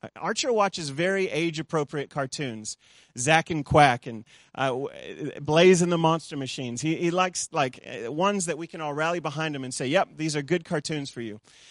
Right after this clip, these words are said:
Bennett chooses David Attenborough documentary specials. And, uh, he, he really does. He, he chooses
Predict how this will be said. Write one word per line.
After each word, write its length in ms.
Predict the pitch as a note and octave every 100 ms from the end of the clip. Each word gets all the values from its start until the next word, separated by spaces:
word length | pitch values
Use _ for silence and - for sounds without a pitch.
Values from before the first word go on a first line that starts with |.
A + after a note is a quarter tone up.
| - -
Bennett 460 | C3 G#3+ C4+ A#3+
chooses 720 | - D#3+ C#3+ C3+ F3 G3 - - _ _ _ C3+
David 440 | A#2+ F#3 A3 G#3
Attenborough 920 | F#3 D#3+ E3+ E3 D3+ D3 D3 D3+ D#3+ - C#3
documentary 720 | E3+ D#3 F#3 E3 F3 D#3+ C3+
specials. 800 | - C3 - G#2 A2 - - - - _ _ _ _ _ _ _ _ _ _ _ _ _ _ _ _
And, 220 | F3+ F#3 - _ _ _ _ _ _ _
uh, 160 | D#3+ G3
he, 140 | F#3+ A#3
he 280 | - F#3+ A3
really 300 | A#3 A#3+ A3
does. 300 | A#3+ E3+ -
He, 260 | D3 A#3 A#3
he 220 | F#3 A3+
chooses 560 | - C4 C4+ A#3 F3